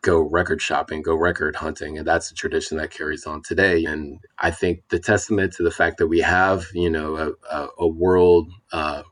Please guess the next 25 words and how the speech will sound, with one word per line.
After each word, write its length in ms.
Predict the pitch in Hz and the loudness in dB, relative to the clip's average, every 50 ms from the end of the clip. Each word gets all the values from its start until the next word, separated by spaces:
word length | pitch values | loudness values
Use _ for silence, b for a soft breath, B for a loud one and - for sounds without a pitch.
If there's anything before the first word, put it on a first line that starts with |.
| _ _ | _ _
renowned 380 | - 92 90 85 82 80 80 78 | 0 0 2 2 2 0 0 -2
club 400 | - - 104 110 113 113 104 101 | 0 4 4 6 6 6 4 4
like 280 | 92 85 82 85 82 - | 4 2 2 0 -2 -2
the 80 | - | -2
nineteen 320 | 90 87 85 82 - 85 82 | 0 0 0 0 -2 -2 -2
oh 100 | 78 76 | -2 -4
five. 580 | - - 90 87 87 87 87 87 87 82 90 90 | 0 2 4 4 6 6 4 4 2 0 0 0
We 80 | 90 87 | 2 2
also 220 | 87 - - 87 | 2 2 0 -2
have, 160 | 85 85 - | -2 -2 -2
like, 100 | 82 76 | -4 -4
the 80 | - 80 | -4 -6
Jack 340 | - - - 78 76 - - | -2 2 2 2 2 2 0
London 360 | 82 82 82 80 82 80 78 | -2 0 0 -2 -2 -2 -4
Review, 520 | 73 71 71 - 85 92 104 107 110 107 | -6 -6 -6 -2 0 4 4 4 4 4
which 280 | 104 95 87 - - - | 2 2 0 -2 -2 -4
primarily 500 | - 82 82 80 80 80 85 82 87 85 | -4 -2 0 0 2 2 2 2 2 0
programs, 840 | 87 - - 85 85 82 87 87 82 85 82 80 80 - - - _ - | -2 -2 -2 -2 -2 0 0 0 0 0 -2 -4 -4 -8 -12 -16 _ -8
uh, 260 | 87 82 78 73 73 - B B B B B B B B B _ - | -6 -4 -4 -6 -8 -12 B B B B B B B B B _ -4
jazz 420 | - 95 85 82 82 85 80 - | 0 4 4 6 4 4 2 -2
and 120 | 80 80 | -6 -6
Black 280 | 78 80 80 80 80 - | -2 0 0 0 -2 -2
music. 520 | 78 80 85 85 80 80 85 82 82 80 B B B B B B B B B B B B _ - | -4 -2 -2 -2 -2 0 -2 -2 -2 -4 B B B B B B B B B B B B _ -4
We 100 | 98 90 | -2 -2
have, 520 | 82 87 87 82 82 82 85 82 80 80 | 2 4 4 6 6 6 6 4 4 0